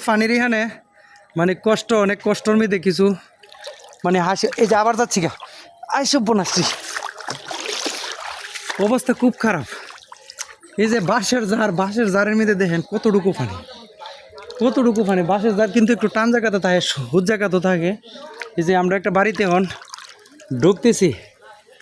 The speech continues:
বাড়িতে ঢুকতেছি, মানে, কত যে পানি। আল্লাহ আকবার, আল্লাহ আকবার। এবারে ছাদে দেখলাম এখন যে,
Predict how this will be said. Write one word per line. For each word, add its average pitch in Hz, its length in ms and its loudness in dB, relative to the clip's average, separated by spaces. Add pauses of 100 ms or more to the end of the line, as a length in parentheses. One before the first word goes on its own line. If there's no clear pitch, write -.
(580)
বাড়িতে 190 260 2 (100)
ঢুকতেছি, 190 440 2
মানে, 185 160 2 (1600)
কত 226 160 2 (140)
যে 226 60 2 (100)
পানি। 214 220 2 (1400)
আল্লাহ 175 280 2 (180)
আকবার, 165 260 -2
আল্লাহ 165 160 0
আকবার। 160 180 0 (100)
এবারে 196 300 2
ছাদে 180 240 0
দেখলাম 185 320 0
এখন 175 220 -2 (800)
যে, 143 200 0